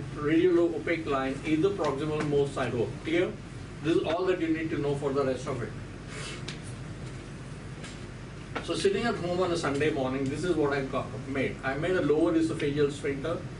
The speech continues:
I made a upper esophageal sphincter. The same plastic bag. The segment between this and this is the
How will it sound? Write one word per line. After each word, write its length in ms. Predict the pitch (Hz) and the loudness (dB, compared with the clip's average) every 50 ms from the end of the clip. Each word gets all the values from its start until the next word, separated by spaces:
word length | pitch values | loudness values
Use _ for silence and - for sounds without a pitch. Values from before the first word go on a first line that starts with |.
| - - - - - - - | -10 -10 -10 -12 -12 -8 -6
I 140 | 139 143 139 | -4 -4 -2
made 380 | 143 143 156 160 165 170 170 - - | -2 0 0 0 0 0 0 -2 -2
a 260 | 151 143 143 156 - - - - - - - - | -2 -2 -2 -2 -4 -6 -8 -10 -12 -12 -8 -6
upper 220 | 147 - - 190 170 | -6 -2 0 2 4
esophageal 580 | 160 160 - 143 147 147 143 135 143 143 131 | 4 4 4 2 0 -2 0 2 2 2 2
sphincter. 420 | - - 139 123 120 123 135 143 - - - - - - - - - - - - | 2 0 -2 -2 0 0 -2 -2 -2 -6 -8 -10 -10 -10 -10 -10 -10 -10 -8 -4
The 100 | 147 147 | -2 -2
same 340 | 143 - 190 196 202 196 196 | 2 4 4 6 6 4 2
plastic 540 | - 170 156 151 - - - 185 - 147 135 | 2 0 0 0 -2 -2 -2 -2 0 0 0
bag. 240 | 131 127 127 131 - - - - - - - - - - - - - - | 0 0 0 -2 -4 -6 -10 -10 -12 -12 -12 -12 -12 -12 -12 -10 -4 0
The 140 | 135 147 143 | 0 0 2
segment 460 | - 170 170 214 - 196 196 185 175 | 0 -2 -2 0 2 2 4 4 4
between 280 | 170 185 175 165 160 | 4 2 2 2 2
this 200 | 170 180 180 - | 2 2 2 2
and 200 | 190 175 160 156 | 0 -2 0 0
this 260 | 147 160 170 170 - - | 2 2 0 0 -2 -4
is 240 | 151 147 156 151 139 | -2 -2 0 0 0
the 120 | 165 160 | 0 0